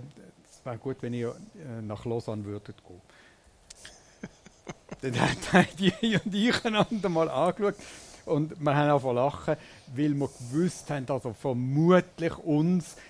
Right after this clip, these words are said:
sagt, wir sollen jetzt <laughs> auf Lausanne gehen.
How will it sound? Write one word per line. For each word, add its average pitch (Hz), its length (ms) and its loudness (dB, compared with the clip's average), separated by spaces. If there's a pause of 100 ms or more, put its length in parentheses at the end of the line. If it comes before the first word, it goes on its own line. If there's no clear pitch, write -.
sagt, 131 520 2
wir 151 160 -2
sollen 127 300 -2
jetzt - 320 -4
<laughs> - 60 -6
auf 180 200 0
Lausanne 156 760 -6 (120)
gehen. - 440 -12